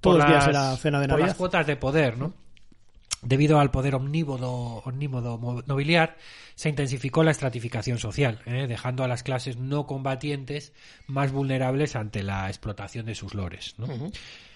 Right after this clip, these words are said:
Speaker 2: Por tanto, era necesario restaurar el orden social. Y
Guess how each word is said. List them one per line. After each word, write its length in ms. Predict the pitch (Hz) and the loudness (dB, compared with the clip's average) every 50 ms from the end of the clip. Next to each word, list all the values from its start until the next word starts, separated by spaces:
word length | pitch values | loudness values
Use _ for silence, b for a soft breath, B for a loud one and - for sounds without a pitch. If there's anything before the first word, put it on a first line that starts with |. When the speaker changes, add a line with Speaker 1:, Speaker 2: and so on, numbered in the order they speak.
| B B B B | B B B B
Speaker 2:
Por 160 | - 226 214 | 4 4 4
tanto, 440 | - 240 233 226 208 - 196 - - - _ _ _ _ - - - - - - - | 6 4 4 4 2 -2 -8 -10 -10 -20 _ _ _ _ -20 -20 -20 -20 -20 -12 -4
era 200 | - 175 170 165 | 0 2 2 2
necesario 440 | 160 151 127 151 - 156 151 160 165 | 2 0 -2 -2 -2 -2 0 0 0
restaurar 480 | 147 143 123 - 127 117 120 123 123 | 0 -2 -4 -6 -6 -4 -4 -4 -4
el 100 | 120 110 110 | -4 -6 -8
orden 200 | 104 95 98 95 | -10 -10 -10 -10
social. 360 | - 101 98 - - 104 - - - - b b b b b b b b b b b | -10 -10 -10 -10 -12 -12 -14 -14 -16 -18 b b b b b b b b b b b
Y 360 | - 240 254 240 254 - - | 2 2 2 2 2 -4 -18